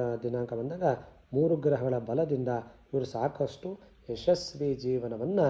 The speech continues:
ಮುಂದೆ ಜೀವನದಲ್ಲಿ ಖಂಡಿತವಾಗಿ ನೋಡ್ತಾರೆ ಅಂದರೆ ಹೇಳಬಹುದು. ಅಂದರೆ ವಿಶೇಷವಾದ ಶಕ್ತಿ ಈ ದಿನಾಂಕದಲ್ಲಿ ಹುಟ್ಟಿರ್ತಕ್ಕಂಥವ್ರಿಗೆ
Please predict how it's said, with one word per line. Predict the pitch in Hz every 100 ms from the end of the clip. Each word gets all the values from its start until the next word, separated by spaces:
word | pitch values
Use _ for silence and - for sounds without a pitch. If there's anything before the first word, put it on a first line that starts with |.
| 127 - - -
ಮುಂದೆ | 143 147 127
ಜೀವನದಲ್ಲಿ | 123 127 120 123 175 147 113 - -
ಖಂಡಿತವಾಗಿ | 113 143 151 143 135 123
ನೋಡ್ತಾರೆ | 120 127 135 123
ಅಂದರೆ | 113 156 175 120 - - -
ಹೇಳಬಹುದು. | 120 123 117 107 107 113 107
ಅಂದರೆ | 143 170 123 - - -
ವಿಶೇಷವಾದ | 113 139 160 147 127 123 113
ಶಕ್ತಿ | - 170 - 139 127 - 135
ಈ | 160 143
ದಿನಾಂಕದಲ್ಲಿ | 131 131 123 113 117 113
ಹುಟ್ಟಿರ್ತಕ್ಕಂಥವ್ರಿಗೆ | 110 120 - 117 110 127 190 170